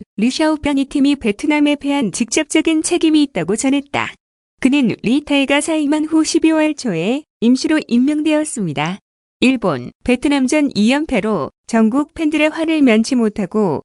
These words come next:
코칭 경력이 거의 끝나갈 뻔했다. 젠 추위안 회장도 해고될 위기에 놓였습니다.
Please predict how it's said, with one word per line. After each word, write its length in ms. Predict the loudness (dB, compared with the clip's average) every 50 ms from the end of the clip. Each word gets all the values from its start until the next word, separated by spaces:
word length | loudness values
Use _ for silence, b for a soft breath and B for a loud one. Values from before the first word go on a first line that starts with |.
| _ _ _
코칭 360 | -2 -2 -2 0 -2 -4 -2 -2
경력이 440 | 0 0 2 2 2 2 0 -2
거의 380 | -2 0 0 2 2 2 0 0
끝나갈 420 | 0 0 0 2 2 0 0 -2 -2
뻔했다. 600 | -2 -2 -2 -4 -4 -6 -6 -6 -6 -6 -6 -10 _ _ _ _ _ _ _ _ -6
젠 220 | -4 -2 -2 -2
추위안 520 | -2 -2 0 0 2 2 2 2 2 0 -2
회장도 560 | -2 -2 0 0 0 0 0 0 0 0 0
해고될 520 | 0 -2 0 0 0 0 0 0 0 0
위기에 440 | 0 0 -2 -2 -2 -2 0 0 2
놓였습니다. 760 | 2 2 2 0 0 -2 -2 -4 -4 -4 -4 -4 -6 -6 -6